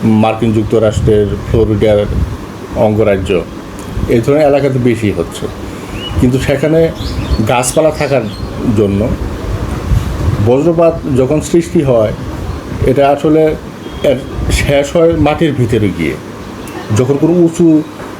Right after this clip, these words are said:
গাছপালা পায়, তার মাধ্যমে সে মাটির ভিতরে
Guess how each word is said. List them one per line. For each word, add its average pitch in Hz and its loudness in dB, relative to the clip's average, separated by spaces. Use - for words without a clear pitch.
গাছপালা 147 2
পায়, 143 0
তার 131 2
মাধ্যমে 135 2
সে 135 2
মাটির 131 2
ভিতরে 113 2